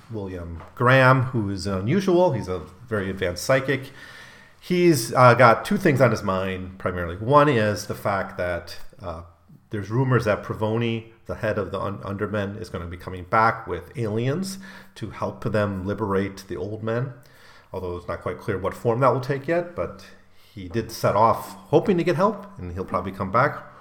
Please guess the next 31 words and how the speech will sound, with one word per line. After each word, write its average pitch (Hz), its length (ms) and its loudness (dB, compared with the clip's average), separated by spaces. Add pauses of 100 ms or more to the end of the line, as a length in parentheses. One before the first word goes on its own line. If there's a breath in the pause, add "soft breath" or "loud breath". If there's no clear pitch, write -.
(960 loud breath)
And, 127 400 4
um, 95 640 -4 (120)
he's 123 100 -2
also 127 440 4
anxious 117 360 -2
about 107 140 -4
the - 80 -10
fact 107 220 0
that 107 120 -2
the 107 80 -4
new, 160 560 0
the 139 100 4
new 233 140 2
men 123 300 2
are 113 100 2
developing 110 760 0 (720 loud breath)
ways 127 340 2
to 113 100 -2
automate 104 600 -2
psychic 90 500 -8
abilities. 85 800 -10
It's - 140 -20
called 92 180 -10
the 92 60 -10
Big 101 260 -6
Ear 95 160 -6
Project, 170 600 2 (100)
and 95 180 -8
this, 107 180 -8
when 101 220 -10
completed, 151 680 2